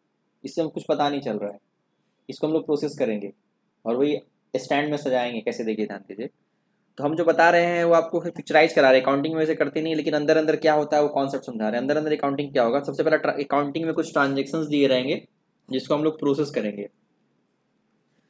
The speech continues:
तो process करेंगे, Process करेंगे तो क्या करेंगे, जितना भी transaction है तो आप लोग को shortcut में लिख सकते हैं। हमारे पास transactions क्या क्या है, Capital है कितने का, दो लाख का,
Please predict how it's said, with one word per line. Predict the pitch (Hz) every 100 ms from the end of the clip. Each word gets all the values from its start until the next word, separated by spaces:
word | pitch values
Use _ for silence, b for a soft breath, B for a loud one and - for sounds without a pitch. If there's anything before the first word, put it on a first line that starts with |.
| b b -
तो |
process | - 151 143 156
करेंगे, | 147 120 117
Process | 139 139 160
करेंगे | 160 160 160
तो | 160
क्या | 160
करेंगे, | 160 151
जितना | 139 160
भी | 160
transaction | 143 135 131 - 151
है | 135 - B B B B -
तो |
आप | 139 151
लोग | 151
को |
shortcut | 151 143 160 156
में | 151
लिख | 139
सकते | 120 -
हैं। | 123
हमारे | 131 139
पास | 147
transactions | 147 143 139 147 143
क्या | 143
क्या | 143 151
है, | 151
Capital | - 127 127 135 143
है | 139
कितने | - 147 143
का, | 123 - _ _ _ _ _ _ _ _ _ _ _ _ _ _ _ _ -
दो | - 135
लाख | 143 139 139
का, | 160